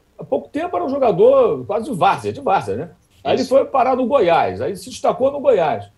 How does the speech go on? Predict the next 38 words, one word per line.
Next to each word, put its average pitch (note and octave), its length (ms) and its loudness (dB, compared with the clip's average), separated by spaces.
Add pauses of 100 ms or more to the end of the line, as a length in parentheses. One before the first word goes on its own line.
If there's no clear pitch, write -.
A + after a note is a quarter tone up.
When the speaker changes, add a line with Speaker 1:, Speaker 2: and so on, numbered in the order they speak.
(200)
Speaker 1:
Aí G3 120 0
ele B3+ 100 -4
sai F#3 160 -2
por E3 140 -10
sete C4+ 260 0
milhões G3+ 300 -4
e F3 40 -4
meio E3 200 -4
de C3 120 -2
euros, F3+ 480 2 (540)
cobrança G#3 380 0
absurda, A#3+ 420 -6
o - 20 -8
cara A#4+ 260 -2
não F4+ 60 -2
tava A#3 200 0
preparado D#3+ 420 -2
psicologicamente, D3 1080 -6 (240)
e C4+ 360 0
sendo A#3+ 300 0
achicalhado G#3+ 540 0
pela G#3+ 180 0
torcida, A3 500 -4
muitas E3+ 260 0
vezes E3 320 2
e D3+ 60 -8
tal, F3+ 280 0
há A2 60 -2
poucos G#3 260 -8
meses G#3+ 240 -4
era D4+ 140 -4
assim. G#3+ 360 -8 (360)
Agora, D3+ 220 -2
o E3 60 -6
trabalho G3 440 0
dele F3 160 0
de D3 80 -8
recuperação, C#3 840 -6